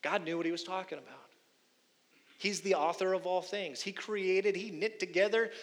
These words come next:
your soul in such a way he knows what is gonna bring you life abundantly. And he says, "That's why I came here.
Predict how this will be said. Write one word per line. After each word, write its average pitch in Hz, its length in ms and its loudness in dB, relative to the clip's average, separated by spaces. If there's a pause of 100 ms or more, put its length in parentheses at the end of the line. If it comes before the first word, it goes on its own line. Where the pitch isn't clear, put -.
your 151 120 -6
soul 220 600 6
in 190 100 0
such 214 240 4
a - 20 6
way 202 240 6
he 214 220 -2
knows 190 600 2 (300)
what 170 100 2
is 160 120 0
gonna 180 200 4
bring 180 280 -2
you 156 160 0
life 160 460 2
abundantly. 147 600 0
And 127 100 -4
he 151 80 -2
says, 151 160 -2
"That's 180 240 2
why 175 120 2
I 165 40 0
came 190 260 -4
here. 151 200 -8